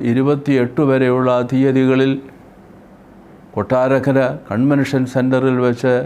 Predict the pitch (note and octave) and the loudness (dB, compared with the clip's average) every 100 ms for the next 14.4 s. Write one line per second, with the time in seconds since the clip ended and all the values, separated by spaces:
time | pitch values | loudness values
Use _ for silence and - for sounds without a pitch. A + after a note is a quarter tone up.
0 | D#3+ - A2 A2 A#2+ B2 G#2 E2+ D2 - | -6 -10 -4 -2 0 0 0 0 -4 -10
1 | - - - - - - - - - - | -20 -20 -20 -20 -20 -20 -20 -20 -20 -6
2 | A2+ C#3 C3+ C3+ G#2 D3 C#3+ C#3+ C#3 C#3 | -2 0 0 -2 -2 0 0 0 2 2
3 | C#3 C3+ C3 B2+ C#3+ C3+ C3+ C3+ C3 A2 | 0 0 0 0 0 0 0 2 0 -2
4 | A#2 C3 C#3 C#3+ C3+ C3 C3 - A#2 C3+ | 0 0 0 0 0 0 -4 -4 -2 0
5 | C3+ C3+ B2 B2+ C3 C3 C#3 D3 - - | 0 2 0 0 -2 -2 -2 -4 -10 -20
6 | - - - - - - - - - - | -20 -20 -20 -20 -20 -20 -20 -20 -20 -20
7 | - - - G#2 C#3 D3 C#3 C3+ C#3+ D3 | -20 -18 -6 -2 0 2 2 2 2 2
8 | C#3+ D3 C3 C3+ C3+ B2+ B2+ C#3+ D3 C#3+ | 0 0 0 0 0 0 2 2 2 2
9 | C3+ C#3 C3+ C3 C3+ C#3+ C3+ C3 D3 C3 | 0 0 0 0 0 0 -2 -2 -4 -2
10 | B2+ C3 A#2 C#3 C#3+ C#3 C#3 C3+ C3 C3+ | 0 0 0 0 2 2 2 2 0 -2
11 | C3 A#2 A#2+ C3 C3 C#3 C3+ C3 B2 C3 | -2 -2 0 0 0 -2 0 0 0 0
12 | C3 C3 C3 C3 C3 C3+ - - - - | 0 2 2 0 0 -4 -12 -20 -20 -20
13 | - - - - G2 A2+ C#3 C3+ C#3 C3+ | -20 -20 -18 -6 -4 0 -2 0 0 0
14 | C3 B2+ B2 | 2 2 0